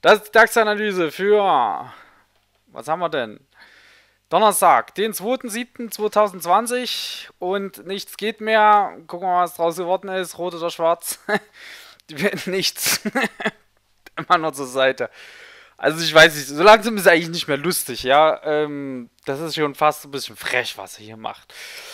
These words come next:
Ähm, das hat mir gefallen, wie er runtergekommen ist, ne? Auch, ähm, das hat eigentlich schön gepasst zu dem, was wir auch geschrieben hatten,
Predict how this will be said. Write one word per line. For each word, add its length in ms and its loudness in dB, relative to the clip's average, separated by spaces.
Ähm, 1080 -4
das 160 -12
hat 140 -14
mir 80 -10
gefallen, 560 0
wie 80 -10
er 100 -6
runtergekommen 800 -10
ist, 220 -16
ne? 340 -4
Auch, 420 -8
ähm, 480 -10
das 160 -14
hat 80 -8
eigentlich 220 -4
schön 160 -8
gepasst 400 -4
zu 60 -16
dem, 180 -14
was 160 -10
wir 120 -10
auch 160 -6
geschrieben 440 -14
hatten, 340 -10